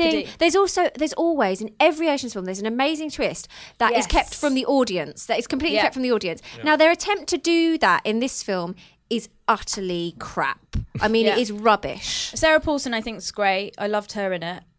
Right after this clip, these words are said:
Speaker 1: Um, but overall, I'm not really into female reboots 'cause I just think, w-, like, I don't feel we need them. I think, why don't we make original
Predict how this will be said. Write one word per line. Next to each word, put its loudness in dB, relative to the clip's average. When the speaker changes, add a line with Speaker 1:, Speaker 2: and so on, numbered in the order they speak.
Speaker 1:
Um, 0
but 2
overall, 4
I'm 2
not -4
really -4
into -6
female -8
reboots -10
'cause -8
I -2
just -10
think, -8
w-, -8
like, -2
I 4
don't 0
feel 0
we -2
need -4
them. -6
I -2
think, -8
why 2
don't -6
we -8
make -6
original 2